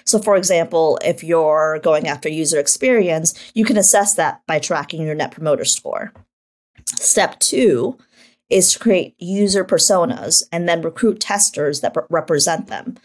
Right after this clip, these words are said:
So this step is really critical to understanding how well your product is working for different types of users, and then gain insights to the preferences of each of those types. So you can create personas by, um, defining demographics and psychographics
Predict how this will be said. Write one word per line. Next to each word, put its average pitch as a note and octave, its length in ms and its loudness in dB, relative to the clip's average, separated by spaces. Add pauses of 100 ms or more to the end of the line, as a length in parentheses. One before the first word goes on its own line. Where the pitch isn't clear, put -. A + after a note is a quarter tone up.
(220)
So - 220 2
this B3 280 2
step A#3+ 300 -2
is F#3 180 -2
really F3+ 220 0
critical F3 540 0
to - 180 -6
understanding D#3 540 -4
how E3+ 480 0
well E3 260 4
your D#3+ 140 0
product C#3+ 580 -4
is E3 100 -6
working C#3+ 540 -2 (260)
for F3+ 120 2
different - 420 -4
types - 460 -2
of C3 100 -10
users, C#3 640 -4 (300)
and F3+ 160 2
then F3+ 200 2
gain F#3 340 0
insights C#3 580 2
to E3+ 80 0
the D3+ 80 2
preferences D3 640 -2
of - 140 -6
each C#3 180 -10
of - 60 -8
those - 220 0
types. - 420 -4 (300)
So - 120 2
you G3 120 4
can A3 160 0
create C4+ 240 0
personas E3+ 600 2
by, D#3 520 0
um, D3+ 240 -2
defining E3+ 500 -2
demographics D#3+ 960 0
and E3 140 -2
psychographics D#3+ 960 -2